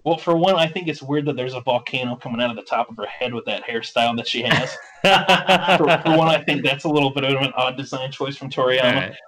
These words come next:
Speaker 1: But, um, mainly, I just find her, that my whole thing with characters, I look at 'em from, like, you know, how they speak to you with the party chat and then how they are in combat.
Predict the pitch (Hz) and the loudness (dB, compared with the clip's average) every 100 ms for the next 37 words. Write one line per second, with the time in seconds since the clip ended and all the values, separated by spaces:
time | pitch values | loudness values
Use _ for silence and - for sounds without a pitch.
0 | - - 127 135 131 - - 131 123 120 | -20 -10 2 4 2 0 2 4 2 0
1 | - 190 247 226 165 - _ _ _ _ | 0 4 8 6 6 0 _ _ _ _
2 | - 277 269 240 190 147 240 156 - 123 | -4 -2 0 -2 0 0 0 -4 -12 -14
3 | - _ _ - 165 220 214 175 170 147 | -14 _ _ 0 4 6 6 4 2 0
4 | 139 143 131 131 120 139 151 165 143 143 | 0 -2 -2 -4 -4 -2 -2 -6 -6 -2
5 | 135 131 123 - 123 117 113 113 113 113 | 0 0 -2 -8 -4 -4 -2 -8 -8 -12
6 | 104 - 110 - 156 165 151 139 - 143 | -14 -12 -10 0 2 4 2 0 0 0
7 | 139 - 127 127 117 113 127 123 113 123 | 0 -4 -2 -2 -4 -4 -2 -2 -2 -2
8 | 110 113 117 131 117 113 110 104 - 107 | -2 -2 0 0 0 -4 -8 -10 -8 -8
9 | 101 101 | -6 -8